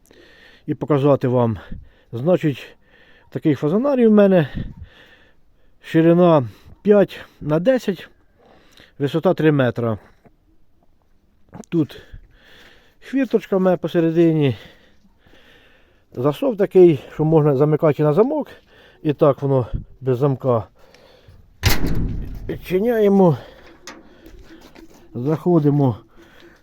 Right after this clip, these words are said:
Тут також такий засов у мене є. Фазанарій, значить,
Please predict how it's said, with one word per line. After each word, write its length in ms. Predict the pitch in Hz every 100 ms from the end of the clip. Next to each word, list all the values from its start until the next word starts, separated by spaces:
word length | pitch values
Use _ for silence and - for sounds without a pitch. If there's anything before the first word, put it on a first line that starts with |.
| _
Тут 180 | 160 143 -
також 300 | 302 - -
такий 220 | 185 185
засов 400 | 170 160 185 175
у 60 | 160
мене 300 | 151 147 143
є. 300 | 147 135 107 - - - - - - - - - - - - - - - - - - - - - - - - - - - - - - - - - - _ _ - _ _ _ _ _ _ _
Фазанарій, 680 | 165 165 208 214 185 170 131 - - - - _ _ _ -
значить, 540 | 127 170 156 139 -